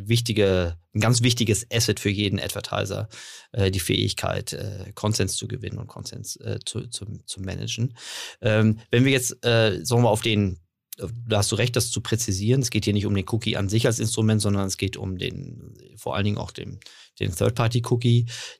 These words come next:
Die, äh, es gibt natürlich auch Einschränkungen aus meiner Sicht für den, für den First-Party-Cookie oder wie die First-Party-Cookies irgendwie gehandhabt werden können. Aber wenn du jetzt nach vorne schaust, wer werden denn die,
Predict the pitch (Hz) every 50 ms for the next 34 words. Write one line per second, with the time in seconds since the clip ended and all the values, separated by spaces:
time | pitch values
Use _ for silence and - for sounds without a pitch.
0 | _ - 113 107 104 104 104 - - - 104 101 101 95 92 85 - - - -
1 | 107 110 110 104 - 107 104 107 98 - - 113 113 113 - 113 104 104 101 101
2 | 95 104 107 104 104 104 104 92 - - 107 101 98 95 95 90 - 110 98 95
3 | 95 90 87 - - 107 113 120 117 - 113 98 95 - 104 98 92 - - -
4 | - 98 - 104 104 104 98 95 92 107 101 98 101 98 90 - - 98 92 -
5 | - 101 95 95 - - 104 101 95 - - 101 90 98 98 98 98 101 - -
6 | 92 87 92 123 120 - 98 - - 95 92 92 101 101 - - 107 117 120 120
7 | - - - - - - - 113 120 113 - 123 123 135 143 139 135 127 135 123
8 | 120 - 131 139 165 180 - - 185 185 185 - - 120 123 135 139 147 151 160
9 | 165 160 156 151 147 147 147 139 131 131 127 127 131 123